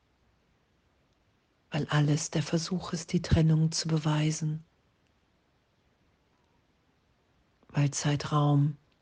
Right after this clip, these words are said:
wie Jesus das beschreibt, sofort ich bösartig bin. Und all das wegzulegen für einen Augenblick. Und mich in der Stimme Gottes wiederzufinden, die mich erinnert, wow,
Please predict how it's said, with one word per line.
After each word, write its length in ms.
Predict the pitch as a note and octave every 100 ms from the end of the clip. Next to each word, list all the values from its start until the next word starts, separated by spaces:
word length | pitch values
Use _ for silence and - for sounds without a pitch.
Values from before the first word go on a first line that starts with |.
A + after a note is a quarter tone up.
| _ _ _
wie 80 | D#3
Jesus 360 | D#3 D3+ D#3
das 180 | - D#3
beschreibt, 600 | - D#3+ - D3 D3 C#3+
sofort 680 | - C#3 - D#3 D3+ D3 - _ _ - - - - - - _
ich 440 | - E3+ D#3 - - _
bösartig 1000 | - E3+ D#3+ - C#3 C#3 C#3 - D#3+ - _ _ _ _ _
bin. 360 | - C#3+ C#3+ D#3 _ _ _ _ _ _ _ _ _ _ _ _ _ _ _
Und 260 | - D3 -
all 200 | D#3 F3
das 260 | E3 D#3+
wegzulegen 800 | - D#3+ - - D#3+ D3+ D#3 E3
für 200 | D#3 C#3+
einen 320 | C#3 D3 D3
Augenblick. 680 | - C#3+ D3 D#3 D3+ D3 - - _ _ _ _ _ _ _ _ _ _ _ _ _ _ _ _ _ _ -
Und 80 | D#3
mich 180 | C#3
in 140 | D#3 C#3+
der 160 | C#3+
Stimme 360 | C#3 - E3+ D#3+
Gottes 520 | D#3+ D3+ - D#3+ -
wiederzufinden, 960 | E3+ E3 D#3+ - E3 - E3 D#3+ D#3 D#3
die 100 | D3
mich 240 | D3+ C#3+
erinnert, 480 | D3+ - D3 D3 C#3
wow, 360 | D3 D3 D3